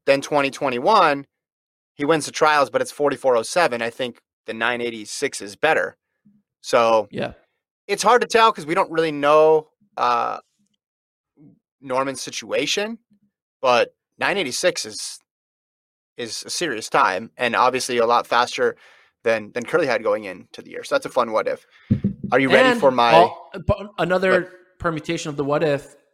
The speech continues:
Speaker 2: obviously the Curly Baker handoff was one of the key reasons for them not qualifying.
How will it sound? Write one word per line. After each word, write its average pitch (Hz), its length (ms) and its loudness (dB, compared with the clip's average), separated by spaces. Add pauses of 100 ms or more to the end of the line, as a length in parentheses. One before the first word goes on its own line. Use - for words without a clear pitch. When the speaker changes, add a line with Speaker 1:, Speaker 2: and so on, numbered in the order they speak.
Speaker 2:
obviously 143 380 -4
the 135 120 -6
Curly 143 480 -2
Baker 135 420 -4
handoff 135 420 -2
was 123 180 -8
one 127 100 -6
of 123 60 -8
the 117 80 -6
key 131 240 -10
reasons 123 400 -8
for 131 120 -10
them 117 120 -6
not 117 220 -8
qualifying. 160 640 -6